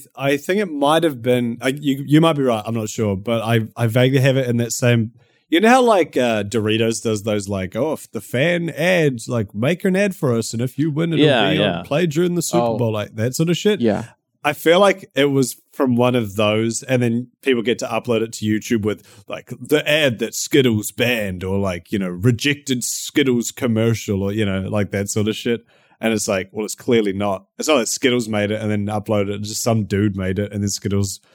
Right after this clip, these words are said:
Speaker 1: probably didn't even respond to them. <laughs> But then you can still be like, "The banned Skittles advert," and get, like, ten million views. So I,
Speaker 2: Right.
Speaker 1: I put that ad and that part of the world in my brain. But, it, uh, you know, I'm not saying it isn't real.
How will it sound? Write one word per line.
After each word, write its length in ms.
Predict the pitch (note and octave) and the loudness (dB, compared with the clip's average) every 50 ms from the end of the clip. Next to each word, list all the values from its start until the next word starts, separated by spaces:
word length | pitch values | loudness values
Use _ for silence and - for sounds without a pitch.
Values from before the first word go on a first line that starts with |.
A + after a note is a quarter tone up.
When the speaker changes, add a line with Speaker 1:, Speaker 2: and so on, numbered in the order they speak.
| _ _ - | _ _ -16
Speaker 1:
probably 220 | - E3+ A3 A#3+ | -12 -6 -6 -4
didn't 160 | G3+ F3 D#3 D#3 | -2 0 0 0
even 180 | D3+ C3+ A#2+ A2+ | 0 0 -2 -6
respond 460 | G#2 - - - - A#2 A#2+ C3+ C#3+ | -6 -8 -10 -8 -6 -4 -4 -4 -6
to 80 | - A#2+ | -8 -8
them. 240 | F#2+ G2+ G2 G#2+ - - _ - | -8 -6 -4 -4 -4 -6 _ -12
<laughs> 140 | F#3+ E3+ - | -10 -6 -6
But 100 | D#3 B2+ | -4 -4
then 140 | B2+ A#2 | -2 -4
you 140 | A2+ A2+ A2 | -2 -4 -4
can 180 | - B2+ A2+ G2+ | -4 -4 -6 -6
still 220 | - - A#2+ A2 | -4 -4 -4 -2
be 100 | G2+ G#2 G2+ | -2 -2 -6
like, 280 | G2+ F2+ F2 - - _ _ _ _ _ - - | -6 -8 -10 -12 -16 _ _ _ _ _ -16 -8
"The 140 | - A2 F#2+ | -8 -6 -6
banned 420 | G2+ G2 A#2 A2 - - F#2 F#2 | -4 -6 -4 -4 -4 -6 -8 -10
Skittles 480 | - - - - A#2+ G#2 G#2 G#2 G2+ G#2 | -10 -10 -4 -4 -4 -2 -2 -6 -6 -6
advert," 560 | G2 F#2+ F#2+ F2+ E2+ F2+ F2 E2+ F2 - - - | -8 -8 -10 -10 -12 -14 -14 -16 -16 -18 -18 -16
and 120 | - G2 F2 | -14 -14 -10
get, 140 | G2 F#2+ F#2+ | -10 -10 -8
like, 220 | F#2+ F#2 F2+ _ _ _ _ | -8 -10 -10 _ _ _ _
ten 220 | - - G#2 F#2+ F#2 | -12 -8 -8 -8 -8
million 300 | F#2+ F#2 F#2+ F#2+ F#2+ G2 F#2 | -6 -6 -6 -4 -4 -4 -4
views. 300 | G2 F#2+ G2 G2 - _ _ _ _ _ _ _ _ _ | -6 -6 -8 -8 -12 _ _ _ _ _ _ _ _ _
So 340 | - - - C3 B2 G#2+ - _ _ _ _ - | -2 0 2 2 2 0 -4 _ _ _ _ -6
I, 80 | B2+ B2 | -4 -2
Speaker 2:
Right. 200 | G#2 G2 G2 G2+ | -2 -2 -2 -2
Speaker 1:
I 120 | B2+ C#3 | -2 -2
put 380 | C3+ - - - G3 A#3 A3 - - B2 A2+ | -2 -2 -2 0 0 0 -2 -4 -16 -10 -2
that 280 | B2 C#3+ D#3+ D#3+ - _ - | 0 0 0 0 -2 _ -4
ad 380 | C3 C3 C#3 C#3+ D3 D3+ D3 C#3+ - - _ _ _ _ _ _ - | -2 0 2 2 2 0 -2 -6 -10 -20 _ _ _ _ _ _ -4
and 220 | B2 A#2+ A2+ G2 | -4 -2 -2 -2
that 320 | A2+ A2 B2+ B2+ _ _ - | -2 -2 -2 -4 _ _ -16
part 300 | - - C3+ B2+ B2+ B2+ | -6 -2 0 0 0 0
of 100 | C3+ B2 | -2 -2
the 80 | C3 B2+ | -4 -2
world 280 | A#2+ B2+ B2 B2 A#2+ A#2+ | 0 0 0 0 0 -2
in 60 | A2+ | -2
my 120 | A2+ A2+ G#2 | -2 -4 -4
brain. 560 | F#2+ F#2+ G#2 G2+ G#2+ A2+ A2+ A#2 A#2 A#2+ _ _ _ _ _ - | -6 -6 -6 -4 -2 -2 -2 -4 -8 -10 _ _ _ _ _ -2
But, 120 | C3+ B2+ | 0 0
it, 80 | C3 C#3 | 2 2
uh, 140 | C#3 C3+ C3 C3 | 0 0 0 0
you 120 | C#3 C3 | 0 2
know, 220 | A#2+ A2 G2 A2+ - _ _ _ _ _ - | 2 2 -2 -4 -10 _ _ _ _ _ -8
I'm 100 | A#2+ A#2 B2 | -4 -2 -2
not 100 | C3 - | -2 0
saying 240 | - D#3 C#3 C#3 | 0 0 0 2
it 60 | C#3 C3+ | 2 0
isn't 240 | C3 B2+ B2+ A#2 | -2 -2 -4 -6
real. 260 | A2 A2 A2+ A#2 A#2+ | -6 -6 -8 -8 -10